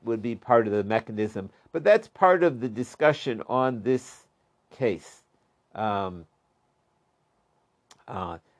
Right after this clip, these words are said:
the other question we had is, uh, we had this before, uh, we had an opinion that said if you pay the wife's bills, good luck on collecting them. <laughs> You know, that, that's, uh, uh, that, uh,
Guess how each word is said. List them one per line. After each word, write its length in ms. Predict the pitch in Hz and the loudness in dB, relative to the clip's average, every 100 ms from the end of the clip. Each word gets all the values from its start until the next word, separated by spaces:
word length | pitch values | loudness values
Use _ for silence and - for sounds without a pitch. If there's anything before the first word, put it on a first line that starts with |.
| _ | _
the 140 | 139 160 | 0 2
other 200 | 233 220 | 4 2
question 440 | - 135 - 123 | 2 0 0 -4
we 160 | 117 113 | -2 0
had 320 | 120 117 107 | 4 4 4
is, 320 | 110 110 - | 2 0 -6
uh, 160 | 92 110 - _ _ _ _ - | -4 -4 -6 _ _ _ _ -10
we 120 | 143 | -4
had 160 | 147 | -4
this 160 | 139 135 | -4 -8
before, 680 | - 107 - 208 165 110 107 _ _ _ | -10 -18 -6 2 4 4 0 _ _ _
uh, 320 | 117 127 120 120 | -4 0 2 0
we 120 | 139 | -2
had 200 | 160 156 | -2 -2
an 60 | 147 | -4
opinion 440 | 143 180 180 151 | -6 -8 -8 -6
that 180 | 127 120 | -6 -6
said 180 | 147 151 | -4 -4
if 140 | 123 | -4
you 120 | 143 160 | -8 -10
pay 240 | 170 170 | -6 -4
the 120 | 135 | -2
wife's 400 | 117 131 147 147 | 0 2 0 -4
bills, 460 | _ 139 185 131 107 | _ -2 0 0 -4
good 200 | 147 151 | -10 -6
luck 280 | 131 151 - | -4 -4 -6
on 120 | 123 | -10
collecting 500 | - 127 156 - 123 | -8 -6 -6 -8 -14
them. 200 | 76 80 | -14 -16
<laughs> 60 | - | -12
You 160 | 113 110 | -8 -6
know, 300 | 107 104 110 | -4 -4 -4
that, 240 | 104 107 | -6 -6
that's, 300 | 104 107 - | -8 -8 -8
uh, 280 | 117 110 107 107 _ _ _ | -6 -4 -4 -6 _ _ _
uh, 440 | 113 110 107 104 107 | -4 -2 0 0 -2
that, 340 | 107 113 - | -4 -8 -8
uh, 380 | 110 107 104 107 | -8 -4 -2 -4